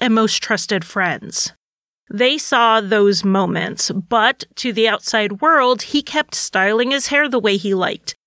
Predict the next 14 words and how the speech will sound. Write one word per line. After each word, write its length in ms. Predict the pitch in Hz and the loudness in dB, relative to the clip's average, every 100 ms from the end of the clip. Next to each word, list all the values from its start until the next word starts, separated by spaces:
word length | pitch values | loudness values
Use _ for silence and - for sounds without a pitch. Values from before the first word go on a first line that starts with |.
| _ _ | _ _
He 180 | - 233 | -4 0
was 200 | 226 226 | 0 0
wearing 340 | 240 240 240 | 2 2 2
makeup 360 | 247 302 302 - | 0 0 0 -2
when 120 | 277 | -2
he 80 | 277 | -2
felt 240 | - 277 | 0 0
like 220 | 247 269 285 | 0 0 0
it 180 | 277 - | 0 -2
and 140 | 202 180 | -4 -4
carrying 460 | - 254 277 285 | -2 0 0 0
his 220 | 240 269 | -2 -4
purse 300 | - 269 247 | 0 0 0
around, 420 | 226 214 208 208 | 0 2 2 0